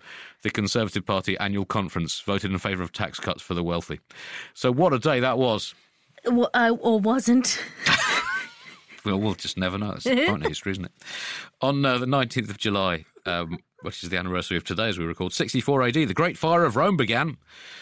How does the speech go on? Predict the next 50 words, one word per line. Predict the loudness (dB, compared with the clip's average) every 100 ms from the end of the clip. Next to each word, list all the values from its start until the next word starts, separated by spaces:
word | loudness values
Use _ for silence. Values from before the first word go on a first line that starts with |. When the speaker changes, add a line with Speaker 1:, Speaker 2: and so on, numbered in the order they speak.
| -12 -4
Speaker 1:
It, | -4 -2 0
uh, | 0
raged | 2 2 2 0 -2 -6
for, | -2 0 2 2
uh, | 0 -2
six | -2 -4 -4 -2
days | 0 0 0
with | 0
a | 0
brief | 0 0
interval | 0 -2 -2
for | -2 -2
half-time, | -2 -4 -2 0 0 -2
uh, | -2 0
destroyed | 0 -2 0 0 2
two-thirds | 2 2 2 2 0
of |
the | -2
city, | 0 0 -2 -6 -10 -20 -20 -6
whilst | -2 0 -2 -2
Emperor | 0 2 2
Nero | 4 4 2
famously | 0 0 0 2 2
rocked | 2 2 2 0
out | 2 2 2
on | 0
his | 2
lyre. | 2 4 4 2 -2 _ -18 -6
Um, | -2 0 0 -2 -4
and | -4 -2 0
who | 0
would | 0
have |
thought | 0 -2 0
Nero | 0 2
would | 0
become | -2 -6 -2
the | 0
role | 2 0 2
model | 0 0
and | 0
inspiration | -2 -2 -2 -2 -4
for | -8 -8
so | -6 -4
many | -2 -4
of |
today's | -6 -4 -2 -2
democratically | -4 -4 -4 -2 -2 0
elected | -2 -6 -6 -2
leaders? | -2 -4 -8